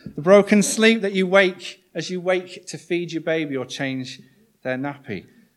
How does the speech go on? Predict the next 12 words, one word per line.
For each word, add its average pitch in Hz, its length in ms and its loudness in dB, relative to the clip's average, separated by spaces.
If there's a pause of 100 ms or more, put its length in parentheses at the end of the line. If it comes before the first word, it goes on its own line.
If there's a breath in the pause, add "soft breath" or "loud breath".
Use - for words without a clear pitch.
(100)
The 170 80 -6
massively 170 580 -8
reduced 147 640 -8
social 170 520 -4
life. 98 500 -8 (320 loud breath)
Think 175 240 -8
how 160 180 -6
much 156 300 -10
you 135 80 -6
used 165 320 -6
to 127 80 -14
do 120 480 -8